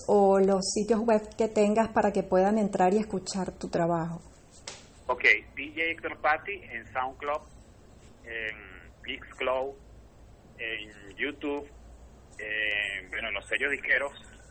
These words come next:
Speaker 2: pero de música electrónica. O sea, es que vuelvo y repito, <laughs> lo mío es más que todo música electrónica.
Speaker 1: Sí,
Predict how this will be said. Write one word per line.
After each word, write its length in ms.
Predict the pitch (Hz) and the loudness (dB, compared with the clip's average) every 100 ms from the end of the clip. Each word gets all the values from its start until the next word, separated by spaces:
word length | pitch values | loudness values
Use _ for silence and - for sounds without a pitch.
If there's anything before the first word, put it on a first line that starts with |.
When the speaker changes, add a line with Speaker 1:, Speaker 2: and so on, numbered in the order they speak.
| - - | -20 -10
Speaker 2:
pero 180 | 110 107 | -8 -6
de 80 | 104 | -8
música 260 | 113 - | -10 -8
electrónica. 480 | 131 113 120 120 127 | -6 -6 -10 -10 -12
O 460 | 127 - - - - | -14 -18 -20 -20 -8
sea, 100 | 107 | -6
es 80 | - | -2
que 400 | 139 - - - | -4 -6 -16 -18
vuelvo 260 | 120 123 | -14 -12
y 40 | 139 | -8
repito, 360 | 135 123 - | -6 -8 -8
<laughs> 20 | 165 | -10
lo 80 | 123 | -8
mío 200 | 120 131 | -8 -8
es 340 | 131 - - | -10 -16 -10
más 160 | 123 - | -8 -8
que 80 | - | -8
todo 160 | 127 | -8
música 260 | 131 135 131 | -8 -8 -8
electrónica. 420 | 127 - 131 | -6 -8 -2
Speaker 1:
Sí, 60 | 202 | 0